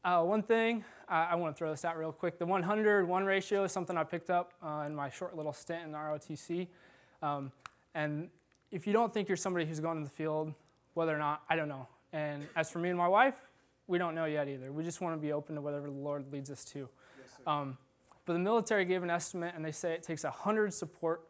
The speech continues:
Speaker 1: soldiers to support one soldier on the field. A hundred-to-one. Um, and I was just kinda blown away by that. I didn't realize it. Um, but when you look at the military, when you look at other organizations,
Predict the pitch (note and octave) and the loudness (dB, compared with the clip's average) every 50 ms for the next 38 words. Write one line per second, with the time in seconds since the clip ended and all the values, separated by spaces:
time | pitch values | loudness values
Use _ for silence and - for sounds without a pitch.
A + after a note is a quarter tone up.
0 | _ _ _ - - D3+ C#3 C3+ C3+ C#3 C#3+ C#3+ - - - _ _ _ _ _ | _ _ _ -6 -4 -4 -4 -4 -6 -8 -10 -10 -12 -14 -20 _ _ _ _ _
1 | _ _ _ _ _ - D#3+ D3 - C#3 - - D3+ C#3+ - - _ _ _ D3 | _ _ _ _ _ -6 -6 -6 -6 -10 -8 -4 -4 -4 -4 -6 _ _ _ -2
2 | D3+ D#3 D#3 D3 - D#3+ D3 C3+ C#3+ C#3 C3 C3 A#2 - - C3+ D3+ D3 C#3+ - | -2 -2 -2 -2 -4 -6 -6 -6 -8 -8 -10 -10 -12 -14 -16 -16 -16 -16 -18 -20
3 | _ _ _ _ _ _ _ _ _ _ _ _ _ _ _ _ _ _ _ _ | _ _ _ _ _ _ _ _ _ _ _ _ _ _ _ _ _ _ _ _
4 | _ _ _ _ _ _ _ _ D3 C3 - G3 G#3 G3+ F#3 F3 E3 D3 C#3 C#3 | _ _ _ _ _ _ _ _ -8 -2 2 2 4 4 4 2 0 -2 -4 -6
5 | B2+ B2 A#2+ - _ _ _ _ _ - - - - _ _ _ _ _ - C#3+ | -10 -12 -14 -20 _ _ _ _ _ -20 -20 -20 -20 _ _ _ _ _ -10 -8
6 | C#3 C3+ C3+ C3 B2+ B2+ A#2+ - _ _ _ _ _ _ _ _ _ _ _ D3+ | -8 -6 -8 -8 -10 -10 -12 -14 _ _ _ _ _ _ _ _ _ _ _ -6
7 | C#3 C3+ C3+ C3+ C3+ C3+ C3+ C3+ C#3+ - - D#3 D#3 C#3+ B2+ B2 - - D3 C3+ | -4 -4 -4 -4 -6 -8 -10 -10 -12 -2 0 2 2 2 0 -6 -6 -6 -6 -6
8 | B2+ C3 C#3+ C#3+ D3 C#3+ C#3 C#3 C#3+ D3 C#3+ C#3 C#3 C#3 C#3 C#3+ C#3+ - C#3+ C#3+ | -4 -6 -6 -6 -4 -6 -6 -6 -6 -4 -4 -4 -6 -6 -6 -6 -6 -6 -6 -8
9 | D3 D3 C#3+ C#3+ D3 D3+ D3+ C#3+ D3 C#3+ C3 C3+ D#3 - _ _ _ _ _ _ | -8 -8 -8 -6 -6 -4 -4 -4 -4 -6 -8 -10 -12 -14 _ _ _ _ _ _
10 | _ _ C#3+ C#3 C3 B2+ B2 A#2+ - _ _ - D#3+ D#3 D3 D3+ D3+ D3+ E3+ E3 | _ _ -12 -10 -10 -10 -12 -14 -16 _ _ -4 -4 -2 -2 -4 -2 0 0 0
11 | - D#3+ C#3+ D3+ D#3 D#3 D#3 D#3 - - E3+ D#3+ D#3 D3+ D3+ D3+ D3+ D3+ D#3 - | -2 -4 -6 -4 -4 -2 -2 -2 -2 -2 0 0 0 0 -2 -4 -4 -4 -4 -2
12 | - D#3 - D#3 D#3 D#3+ D#3+ D3+ D3 D#3 D3 D3 C#3 C3+ D3+ D3 D3 - - D3 | -4 -4 -2 0 0 0 0 -2 -2 -2 -4 -4 -6 -4 -4 -6 -6 -6 -8 -10
13 | C#3+ C#3+ C3+ - | -10 -10 -10 -12